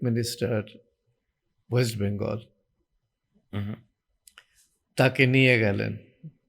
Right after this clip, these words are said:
Speaker 1: তার সঙ্গে।
Speaker 2: জি।
Speaker 1: তো দিল্লি পৌঁছে যখন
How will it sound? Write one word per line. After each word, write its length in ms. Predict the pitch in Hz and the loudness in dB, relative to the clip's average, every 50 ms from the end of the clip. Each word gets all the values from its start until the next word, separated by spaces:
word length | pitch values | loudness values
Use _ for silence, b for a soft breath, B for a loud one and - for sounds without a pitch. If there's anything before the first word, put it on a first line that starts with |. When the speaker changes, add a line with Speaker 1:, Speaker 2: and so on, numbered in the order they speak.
| _ _ _ _ - | _ _ _ _ -4
Speaker 1:
তার 140 | - 117 120 | -2 -2 -2
সঙ্গে। 480 | - - - 123 117 117 110 101 98 101 - _ _ _ _ _ _ _ _ _ _ _ - - | -2 -4 -2 -2 0 0 0 -2 -4 -6 -12 _ _ _ _ _ _ _ _ _ _ _ -12 -6
Speaker 2:
জি। 320 | 98 107 95 78 - - _ _ _ _ _ _ _ _ _ _ _ _ _ _ _ _ _ _ _ _ _ _ _ _ _ _ _ | -4 -2 -2 -4 -6 -12 _ _ _ _ _ _ _ _ _ _ _ _ _ _ _ _ _ _ _ _ _ _ _ _ _ _ _
Speaker 1:
তো 140 | - 113 104 | -6 -6 -4
দিল্লি 440 | 104 98 120 139 143 131 135 143 143 | -4 0 0 2 2 2 2 2 0
পৌঁছে 680 | - - 127 120 135 131 - - 127 120 107 107 135 165 - - _ _ _ _ _ _ _ _ _ _ _ _ _ _ _ _ _ _ _ _ _ _ _ - - | 0 2 2 2 2 2 0 0 0 2 2 0 -2 -4 -6 -14 _ _ _ _ _ _ _ _ _ _ _ _ _ _ _ _ _ _ _ _ _ _ _ -8 -4
যখন 720 | 101 107 113 113 107 - 127 120 117 120 117 110 110 - | 0 2 2 2 2 0 0 2 2 2 0 -2 -4 -6